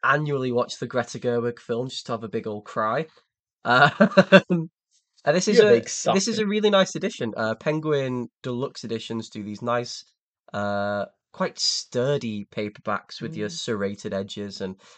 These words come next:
Speaker 1: different illustrators and artists designing the covers. I already have the Rashomon one that I bought a couple of years back.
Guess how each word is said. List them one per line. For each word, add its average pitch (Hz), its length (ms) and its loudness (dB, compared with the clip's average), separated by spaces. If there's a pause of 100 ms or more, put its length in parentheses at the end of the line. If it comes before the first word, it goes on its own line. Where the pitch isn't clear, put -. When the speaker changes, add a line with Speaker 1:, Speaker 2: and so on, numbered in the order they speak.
(140)
Speaker 1:
different 98 520 -4
illustrators 131 720 -4
and 113 100 -4
artists 110 440 -6
designing 101 400 -6
the 104 80 -12
covers. 135 420 -10
I 113 140 -8
already 107 240 -4
have 110 420 -4
the 107 520 -10
Rashomon 127 640 -4
one 127 240 -4
that 120 100 -6
I - 20 -14
bought 117 240 -4
a - 40 -16
couple - 280 -16
of 117 60 -8
years 110 180 -8
back. - 280 -4